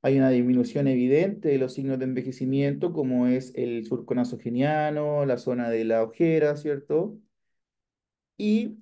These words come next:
hay una mejora en la flacidez y la calidad de la piel de la paciente.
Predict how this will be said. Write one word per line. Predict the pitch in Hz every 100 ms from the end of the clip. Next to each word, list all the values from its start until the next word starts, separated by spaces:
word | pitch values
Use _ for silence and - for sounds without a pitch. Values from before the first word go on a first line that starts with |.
| -
hay | 160
una | 165
mejora | 165 160 175 165 165 170 - -
en | 135 143 139
la | 143 143 - -
flacidez | 147 151 151 143 156 165
y | 147
la | 139
calidad | 127 131 127 131 143
de | 151
la | 143
piel | 135 139
de | 135
la | 131
paciente. | 123 123 101 90 82 92